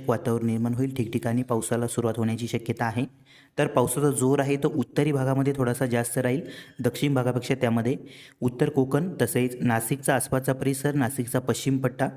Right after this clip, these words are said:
नाशिकचा उत्तरी परिसर, या परिसरामध्ये बऱ्याच ठिकाणी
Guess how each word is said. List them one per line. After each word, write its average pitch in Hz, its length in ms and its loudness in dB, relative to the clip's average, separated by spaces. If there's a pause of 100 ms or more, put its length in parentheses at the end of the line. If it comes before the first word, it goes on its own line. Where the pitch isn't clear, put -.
(280)
नाशिकचा 135 500 2
उत्तरी 123 420 0
परिसर, 120 380 0
या 131 180 4
परिसरामध्ये 139 540 0
बऱ्याच 123 300 0
ठिकाणी 123 360 0